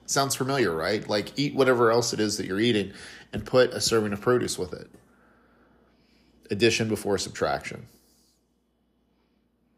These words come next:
Right? Exercise,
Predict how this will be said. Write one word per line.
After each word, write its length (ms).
Right? 240
Exercise, 680